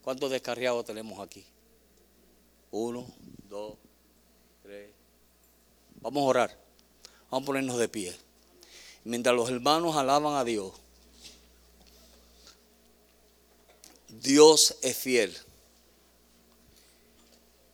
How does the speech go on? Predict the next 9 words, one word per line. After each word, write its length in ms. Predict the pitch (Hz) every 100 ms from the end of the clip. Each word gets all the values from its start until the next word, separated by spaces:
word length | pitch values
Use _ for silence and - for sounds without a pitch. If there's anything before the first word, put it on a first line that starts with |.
| _ _ _ _ _ _ _ _ _ - - _ _ _ _ _ _ _ _ - - - -
Yo 140 | 170
no 120 | 220
sé 160 | 208 202
en 140 | 185
qué 200 | - 185
manera 460 | 185 170 170 156 131
Dios 220 | 127 147
le 120 | 151
está 400 | 135 - 143 135